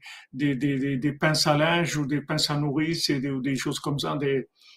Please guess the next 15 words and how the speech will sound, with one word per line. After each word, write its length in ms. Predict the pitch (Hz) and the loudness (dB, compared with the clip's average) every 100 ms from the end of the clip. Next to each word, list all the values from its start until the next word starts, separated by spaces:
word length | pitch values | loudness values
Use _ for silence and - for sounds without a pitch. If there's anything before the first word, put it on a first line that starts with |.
| _ - | _ -4
des, 420 | 147 147 139 139 - | 2 2 4 0 -2
des 300 | 147 151 147 | -2 2 2
épingles 380 | 151 156 143 147 | 2 2 4 4
à 40 | |
nourrice, 400 | 147 143 165 165 | 4 4 4 2
pardon, 400 | 160 135 156 156 | -2 -2 0 0
des 120 | 139 | -2
pinces 280 | 135 151 - | 0 0 4
à 40 | 151 | 4
linge, 300 | 147 147 147 | 4 2 0
des 140 | - | -2
petites 220 | - 240 | 0 0
choses 260 | - 220 180 | 4 4 4
comme 180 | - 139 | 0 -2
ça. 260 | - - | -2 -4